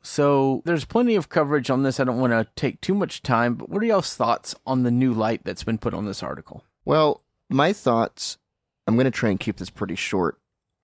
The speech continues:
Speaker 2: It makes sense, reading the full statement that Phil put out, to I don't remember who it was. I read it. I,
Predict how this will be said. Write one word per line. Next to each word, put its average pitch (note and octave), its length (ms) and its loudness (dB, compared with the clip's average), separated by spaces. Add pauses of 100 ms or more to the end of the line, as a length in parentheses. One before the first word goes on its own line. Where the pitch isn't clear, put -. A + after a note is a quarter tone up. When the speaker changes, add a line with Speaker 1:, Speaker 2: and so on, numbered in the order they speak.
(120)
Speaker 2:
It B2 140 0
makes A2+ 320 0
sense, - 500 -6 (600)
reading A2 400 0
the G2+ 80 -2
full G#2+ 260 -2
statement - 520 -2
that - 180 -4
Phil G2 280 0
put F#2+ 220 -2
out, F#2 220 0
to G2 360 -4 (1000)
I G2 180 0
don't F#2+ 220 0
remember F#2 300 0
who F#2 200 0
it C2 60 0
was. F2+ 260 0
I E2+ 100 2
read F2+ 220 0
it. E2+ 160 -2
I, F2 200 -2